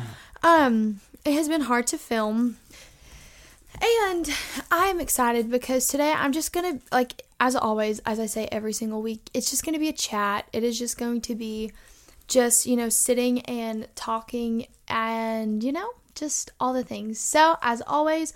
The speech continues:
welcome to True Talk, y'all. Get your fuzzy socks on. I got mine on. Get your coffee or your tea or whatever you like to drink.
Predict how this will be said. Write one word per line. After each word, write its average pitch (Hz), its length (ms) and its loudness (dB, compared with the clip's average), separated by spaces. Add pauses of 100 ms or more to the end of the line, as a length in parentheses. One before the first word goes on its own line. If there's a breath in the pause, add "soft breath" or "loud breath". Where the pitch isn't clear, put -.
(340 loud breath)
welcome 320 300 4
to 302 60 -6
True 339 120 2
Talk, 330 320 0
y'all. 339 280 6
Get 269 260 -6
your 247 60 -4
fuzzy 285 340 0
socks 359 480 6
on. 381 360 0
I 294 100 -2
got 277 200 -4
mine 311 300 0
on. 349 400 -6 (520 loud breath)
Get 269 160 -4
your 262 80 -4
coffee 330 600 2
or - 20 2
your 247 220 0
tea 294 360 0
or 269 100 2
whatever 269 340 2
you 330 120 2
like 302 200 0
to 302 80 -4
drink. 240 540 -2